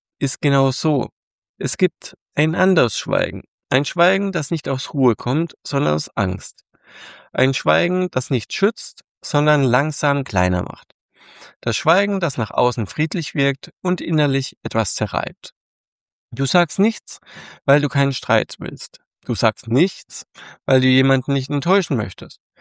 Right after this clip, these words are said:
Du sagst nichts, weil du denkst, ist vielleicht nicht so schlimm.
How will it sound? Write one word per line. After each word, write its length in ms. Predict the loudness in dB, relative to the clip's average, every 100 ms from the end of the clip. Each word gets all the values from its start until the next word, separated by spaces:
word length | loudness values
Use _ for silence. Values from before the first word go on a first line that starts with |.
| -20 _
Du 120 | -8 -2
sagst 440 | -2 -2 -10 -12
nichts, 640 | -2 2 2 -2 -14 -8 0
weil 160 | 0
du 100 | 0
denkst, 360 | 0 0 -2 -8 _ _ -20 -20 -20 -18 -6
ist 200 | -6 0
vielleicht 340 | 4 4 2
nicht 180 | 0 -2
so 120 | -4
schlimm. 400 | -6 -8 -8 -10